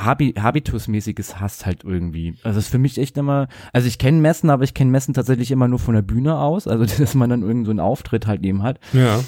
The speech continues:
Speaker 1: Ähm, macht dann für uns Leute dann wesentlich mehr Spaß. Aber so generell über eine Messe zu gehen ist, äh, also, wie gesagt, ifa kann ich sogar noch verstehen, weil da ist halt wirklich so, so Neuheiten, die man sich angucken kann halt so, ne?
Speaker 2: Ja.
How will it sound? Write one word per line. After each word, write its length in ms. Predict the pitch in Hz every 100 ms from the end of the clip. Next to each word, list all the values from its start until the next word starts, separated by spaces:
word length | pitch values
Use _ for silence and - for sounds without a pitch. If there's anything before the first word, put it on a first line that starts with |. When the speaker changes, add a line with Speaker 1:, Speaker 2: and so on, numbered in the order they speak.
| -
Speaker 1:
Ähm, 380 | 107 104 104 104
macht 280 | 104 107 -
dann 100 | 117
für 120 | 110
uns 220 | 101 220 -
Leute 480 | 113 104 98 104
dann 200 | 110 107
wesentlich 400 | 98 101 104 95
mehr 160 | 101 110
Spaß. 400 | - 107 107 - - - -
Aber 200 | - 110
so 120 | 101 101 - _
generell 500 | 98 101 143 131 143
über 160 | 123 131
eine 140 | 117
Messe 240 | 107 117
zu 180 | - -
gehen 320 | 104 110 131
ist, 260 | 113 117 -
äh, 60 | 90
also, 800 | 110 113 113 113 113 73 107 107
wie 60 |
gesagt, 300 | 127 120 113
ifa 260 | 107 127 135
kann 240 | 123 120
ich 80 | 131
sogar 200 | 131 123
noch 120 | 120
verstehen, 540 | 120 113 - 110 139 127
weil 100 | 113
da 60 |
ist 160 | 117 113
halt 100 | 117
wirklich 240 | 113 120
so, 160 | - 110 95
so 140 | 104
Neuheiten, 640 | 107 101 117 143 101 95 92
die 100 | 92
man 140 | 92
sich 180 | 82 -
angucken 460 | 92 95 - 95 87
kann 240 | 90 85
halt 160 | 85 78
so, 120 | 85
ne? 260 | 87 107 135 -
Speaker 2:
Ja. 200 | 127